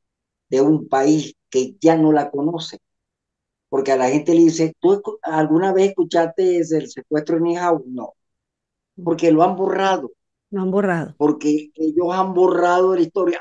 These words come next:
Speaker 1: Así como borraron a Páez, el propio Chávez bo-, borró a Páez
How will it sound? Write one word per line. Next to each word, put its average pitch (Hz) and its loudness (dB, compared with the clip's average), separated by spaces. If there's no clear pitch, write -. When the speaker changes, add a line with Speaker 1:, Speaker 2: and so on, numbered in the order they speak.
Speaker 1:
Así 170 -8
como 240 -4
borraron 208 4
a 185 -4
Páez, 202 -2
el 123 -8
propio 165 0
Chávez 190 -2
bo-, 156 -6
borró 143 -2
a 170 -2
Páez 160 0